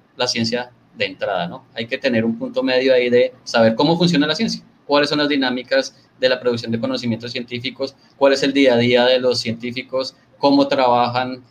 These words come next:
eh, en colaboración con otras personas, cómo tienen que cons-, eh, conseguir financiamiento, cómo tienen que también, eh, presentar proyectos. O sea, todo eso influye en la producción de conocimientos científicos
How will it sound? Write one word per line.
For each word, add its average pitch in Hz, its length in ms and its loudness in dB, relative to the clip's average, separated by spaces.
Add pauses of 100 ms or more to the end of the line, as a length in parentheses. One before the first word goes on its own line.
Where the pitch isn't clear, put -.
eh, 120 400 -2
en 117 80 -8
colaboración 113 560 -2
con 120 160 -6
otras 123 220 -4
personas, 131 560 -2 (260)
cómo 143 380 4
tienen 135 280 0
que 131 400 0
cons-, 123 320 -8
eh, 110 380 -4 (100)
conseguir 110 480 -6
financiamiento, 127 920 -2 (400)
cómo 147 300 4
tienen 139 300 2
que 135 320 0
también, 113 720 -2
eh, 120 120 -6
presentar 117 520 -6
proyectos. 123 540 -4
O - 20 -12
sea, 113 200 -4
todo 156 300 4
eso 156 260 -2
influye 143 580 -4
en 117 80 -4
la 113 100 -4
producción 113 280 -8
de - 80 -16
conocimientos 117 640 -16 (120)
científicos 139 640 -6